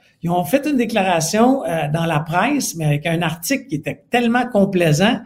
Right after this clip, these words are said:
C'était comme si la journaliste avait pas lu, euh, les autres articles, tu sais. Alors, j-, j'ai hâte de voir comment ça va tourner, mais ça regarde pas vraiment bien, là.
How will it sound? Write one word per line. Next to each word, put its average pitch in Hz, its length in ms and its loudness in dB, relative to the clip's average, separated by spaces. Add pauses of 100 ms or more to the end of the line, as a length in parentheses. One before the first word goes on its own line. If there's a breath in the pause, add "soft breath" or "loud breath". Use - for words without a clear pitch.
(240 loud breath)
C'était - 240 -4
comme 269 240 4
si - 240 2
la 202 180 2
journaliste 190 720 2
avait 147 220 2
pas 214 220 4
lu, 262 480 4 (460)
euh, 160 120 0
les 165 280 4
autres 208 240 2
articles, 240 460 -2 (120)
tu 185 300 -8 (340 soft breath)
sais. - 160 -12
Alors, 143 300 -2 (100)
j-, - 200 -16
j'ai 165 180 -4
hâte 254 240 0
de 202 60 4
voir 190 300 2
comment 160 180 -4
ça 156 140 -2
va 147 100 0
tourner, 170 220 2
mais 208 80 2
ça 165 120 0
regarde 156 280 -2
pas 180 80 0
vraiment 151 380 2
bien, 143 280 -2
là. - 60 -20